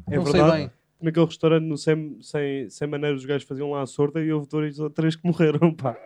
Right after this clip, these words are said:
Speaker 1: Dois ou três cozinheiros.
Speaker 2: Ah?
Speaker 1: Estavam todos os dias.
Speaker 2: O Sem
Speaker 1: Ai,
Speaker 2: Maneiras é do Stanisites.
Speaker 1: Não.
Speaker 2: Era esse que querias dizer?
Speaker 1: Sem palavras.
Speaker 2: Ah. <laughs>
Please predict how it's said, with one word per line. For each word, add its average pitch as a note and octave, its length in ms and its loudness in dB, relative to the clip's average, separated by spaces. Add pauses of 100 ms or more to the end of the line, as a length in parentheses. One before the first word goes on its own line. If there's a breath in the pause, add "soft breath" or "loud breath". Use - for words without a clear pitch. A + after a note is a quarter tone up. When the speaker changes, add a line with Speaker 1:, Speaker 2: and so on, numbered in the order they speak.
(140)
Speaker 1:
Dois D3 140 2
ou D3+ 80 0
três D#3 200 2
cozinheiros. D3+ 580 -4 (180)
Speaker 2:
Ah? G#3+ 200 6
Speaker 1:
Estavam F3 360 6
todos E3 220 4
os E3 120 2
dias. E3 320 2 (320)
Speaker 2:
O - 60 -6
Sem E3 120 6
Speaker 1:
Ai, F3+ 60 10
Speaker 2:
Maneiras C#3+ 360 6
é C3+ 60 0
do B2+ 80 -6
Stanisites. E3 640 -6 (320)
Speaker 1:
Não. C#3 320 -6
Speaker 2:
Era C3 140 2
esse C#3 160 0
que C#3 220 0
querias C3+ 240 -4
dizer? B2 260 -4
Speaker 1:
Sem D#3 160 -4
palavras. B2 460 -4 (180)
Speaker 2:
Ah. C#3 260 -2
<laughs> - 880 -4